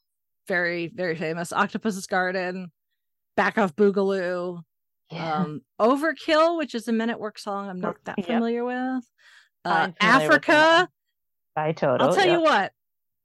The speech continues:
Speaker 1: it is a really wild experience to be sitting in a venue
Speaker 2: <laughs>
Speaker 1: full of people singing Toto's Africa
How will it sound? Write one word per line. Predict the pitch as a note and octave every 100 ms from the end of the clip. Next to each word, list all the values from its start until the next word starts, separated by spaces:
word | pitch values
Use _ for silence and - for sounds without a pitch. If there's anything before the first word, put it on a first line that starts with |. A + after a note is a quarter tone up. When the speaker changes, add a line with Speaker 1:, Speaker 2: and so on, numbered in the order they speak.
| _ _
Speaker 1:
it | B3+ C4+
is | A3+
a | A3
really | G#3+ D4 E4 E4+ E4
wild | C#4 G3 G3+ B3 C#4+ D4+ D#4 C#4+ C4+
experience | A3+ - - B3 A3+ G3 E3 C#3 - -
to | A3+
be | G3
sitting | G3 - C4 C4 B3+
in | B3
a | B3+
venue | F#3+ G3 F#3 E3+ C#3+ C#3 D#3 D#3 _ _ _ _ -
Speaker 2:
<laughs> | A#3 - - - - -
Speaker 1:
full | C#4 D4+ E4+
of | E4+
people | - D#4+ B3+ A3+
singing | G3+ - D#4 F#4 G4+ F#4 D4
Toto's | - D#4 D#4+ D4+ C#4 C4+
Africa | A3+ A#3+ A#3+ A#3+ G#3 D#3 D#3